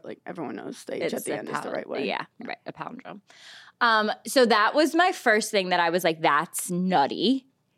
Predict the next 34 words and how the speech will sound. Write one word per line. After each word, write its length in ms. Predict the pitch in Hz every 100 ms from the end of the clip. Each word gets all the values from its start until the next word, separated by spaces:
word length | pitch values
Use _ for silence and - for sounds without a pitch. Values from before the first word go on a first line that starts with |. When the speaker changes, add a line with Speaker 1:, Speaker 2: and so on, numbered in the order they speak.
| _
Speaker 2:
Because 240 | 240 247
I 100 | 240
feel 140 | 233 269
like 120 | 269 -
I've 680 | 185 175 180 185 165 165 - _ -
experienced 760 | 202 - 190 170 156 156 -
that 260 | 165 143 -
too, 240 | 170 135
where 100 | 147
it's 160 | 156 -
like, 380 | 147 143 - _
"Oh 120 | 220
my 140 | 247 233
God, 340 | 240 233 220
you're 100 | 220
on 120 | 214
reality 420 | 214 214 208 214
T 160 | 208 220
V. 160 | 202 208
That's 200 | 196 -
so 160 | 208
crazy." 480 | 202 202 202 196 175
Well, 140 | 170
you 160 | 180 180
should 260 | - 277 -
stop 500 | - - 165 135 -
being 200 | 165 156
on 140 | 151
reality 420 | 143 131 127 143
T 180 | - 156
V. 120 | 147
That's 260 | 135 - -
disgusting. 880 | - - - - - - -
When 40 | 220